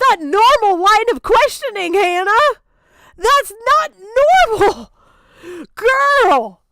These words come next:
Do you not know how to human? Do, do you not know how to communicate like a person? This is not normal line of questioning! She's a child! Why are you asking this?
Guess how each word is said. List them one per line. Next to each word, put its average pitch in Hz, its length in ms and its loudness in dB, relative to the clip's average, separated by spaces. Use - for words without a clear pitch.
Do 302 120 -6
you 466 240 0
not 508 220 -4
know 466 280 -2
how 440 160 0
to 453 100 2
human? 370 360 0
Do, 320 140 -12
do - 140 -20
you 381 80 -6
not 480 240 -6
know 415 80 -8
how 392 80 -12
to 427 80 -12
communicate 330 500 -14
like 359 140 -12
a 320 40 -12
person? 269 460 -12
This 523 160 -2
is 571 240 -12
not 453 460 -4
normal 427 200 -4
line 466 340 -2
of 294 80 -18
questioning! 381 880 -4
She's 605 360 -10
a 494 40 -2
child! 480 880 0
Why 494 360 2
are 440 80 2
you 381 200 2
asking 494 600 -4
this? 262 460 -6